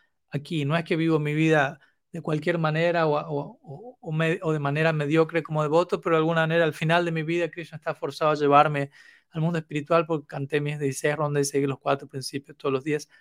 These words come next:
aunque no alcancé el estado de conciencia correspondiente, ¿no? No funciona allí,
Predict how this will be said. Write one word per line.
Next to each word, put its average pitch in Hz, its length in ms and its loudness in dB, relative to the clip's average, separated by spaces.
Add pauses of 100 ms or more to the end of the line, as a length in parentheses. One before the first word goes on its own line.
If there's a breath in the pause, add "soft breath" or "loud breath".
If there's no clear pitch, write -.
(240 soft breath)
aunque 160 320 2
no 165 100 8
alcancé 170 640 4
el 180 80 6
estado 151 420 0
de 135 60 -2
conciencia 135 540 -8
correspondiente, 123 720 -12
¿no? 147 120 -14
No 143 140 -8
funciona 151 540 -2
allí, 117 240 -12